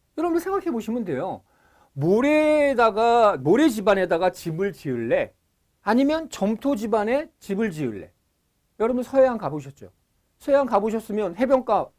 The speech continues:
점토지, 갯벌이라고 하잖아요, 우리가. 여러분 갯벌에다 집 줘봐요. 자고 일어나면 십 센티미터 가라앉아 있고 자고 일어나면 십 센티미터 가라앉아 있어. 공학적으로 안전해, 불안해?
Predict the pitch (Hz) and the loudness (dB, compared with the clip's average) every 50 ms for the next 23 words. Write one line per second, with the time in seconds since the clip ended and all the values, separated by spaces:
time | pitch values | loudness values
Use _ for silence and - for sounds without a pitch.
0 | _ _ _ - - 233 240 - 262 226 170 160 104 - _ _ _ _ _ _ | _ _ _ -6 -4 -4 -2 -2 -2 -4 -2 -4 -8 -8 _ _ _ _ _ _
1 | _ _ _ _ _ _ _ - - 285 285 - - 349 285 285 262 254 226 226 | _ _ _ _ _ _ _ -6 -6 -6 -4 -2 -2 0 0 2 0 -2 -2 -2
2 | 226 202 214 190 190 180 165 143 143 151 208 254 - _ _ _ _ _ _ - | -4 -4 -4 -4 -2 -2 -4 -4 -4 -6 -8 -8 -10 _ _ _ _ _ _ -6
3 | - 320 330 302 - - 226 - - 302 - 269 - - 202 - - 247 208 196 | -6 -4 -4 -4 0 0 -2 0 0 0 0 0 0 -2 -4 -4 -2 0 2 2
4 | 143 107 87 _ _ _ _ _ _ _ _ _ _ _ _ _ _ _ _ _ | 0 -2 -4 _ _ _ _ _ _ _ _ _ _ _ _ _ _ _ _ _
5 | _ _ _ _ _ _ _ - - 233 240 240 254 240 247 240 240 240 240 233 | _ _ _ _ _ _ _ -6 0 0 2 4 4 6 6 6 6 6 4 4
6 | 233 233 240 233 240 233 247 240 - - - - 320 226 - 214 196 180 165 156 | 4 4 4 4 4 2 0 -4 -6 -8 -4 -2 -2 -2 -2 -2 -2 -2 0 -2
7 | 151 135 131 120 117 - 117 - - 220 220 233 233 240 240 240 233 233 240 240 | -4 -4 -6 -6 -6 -10 -12 -6 -4 -2 0 2 4 4 4 4 2 0 -2 -2
8 | - - - 381 381 349 339 320 277 247 220 196 165 135 127 - - 95 _ _ | -4 -2 0 0 2 2 6 4 6 4 4 0 -2 -4 -6 -8 -14 -18 _ _
9 | _ _ _ _ _ _ _ _ _ - - 190 233 214 - 226 208 208 165 113 | _ _ _ _ _ _ _ _ _ -6 -2 -2 -2 -2 -2 -4 -2 -2 -2 -4
10 | 120 139 151 170 180 180 147 123 110 101 87 | -6 -6 -6 -6 -8 -8 -12 -14 -18 -18 -20